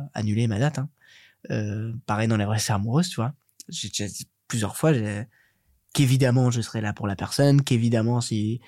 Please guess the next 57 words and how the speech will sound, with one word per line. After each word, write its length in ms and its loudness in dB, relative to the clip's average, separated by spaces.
je 160 -6
veux 160 0
être 140 -4
impliqué, 440 0
je 80 -6
veux 180 0
faire 220 -4
bien 160 0
les 100 -2
choses 420 4
et 60 2
que 200 -4
je, 140 -6
je, 320 -6
je, 320 -10
je 180 -4
suis 220 -2
là. 240 2
Mais 200 0
si 180 -4
demain, 240 2
on 60 2
me 100 2
dit, 220 2
euh, « 400 0
Bah, 180 -4
demain, 260 -2
t'as 100 -2
une 100 -2
tournée 260 -2
des 120 0
Zéniths », 380 0
bah, 120 -6
je 200 -18
ferai 180 -8
la 100 -6
tournée 200 -8
des 100 -12
Zéniths, 300 -14
quoi. 160 -16
Tu 100 -4
vois, 220 2
je, 500 0
bon, 80 0
là, 100 2
c'est 180 -4
évidemment, 400 -2
<laughs> 180 0
c'est, 300 0
c'est 140 -2
grand, 200 4
mais 120 2
tu 100 -4
vois, 240 8
euh, 140 4
la 140 2
priorité, 600 6